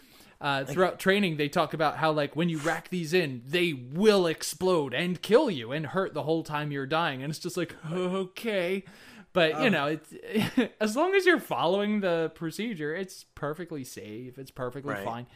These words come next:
Speaker 1: It's like the, uh, the plant that I'm at has been open since the ear-, like, late eighties, early nineties. It's two units. And, um,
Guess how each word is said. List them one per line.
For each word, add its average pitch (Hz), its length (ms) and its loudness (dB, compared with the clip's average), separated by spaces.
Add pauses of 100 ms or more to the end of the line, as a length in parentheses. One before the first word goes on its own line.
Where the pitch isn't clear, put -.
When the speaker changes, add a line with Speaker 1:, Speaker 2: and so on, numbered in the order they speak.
(300)
Speaker 1:
It's - 140 -10
like 180 240 0 (880)
the, 151 340 -4
uh, 135 220 0
the 131 120 -10
plant 190 320 -6
that 143 120 -4
I'm 160 220 -2
at 135 220 -6 (680)
has 147 220 -6
been 117 160 -8
open 127 340 -6
since 120 420 -8
the - 200 -12
ear-, 127 200 -14
like, 107 380 -12
late 151 300 0
eighties, 151 360 -2
early 135 240 -4
nineties. 135 440 -6
It's - 180 -14
two - 160 -8
units. 147 500 -8 (500)
And, 135 440 -6
um, 117 480 -6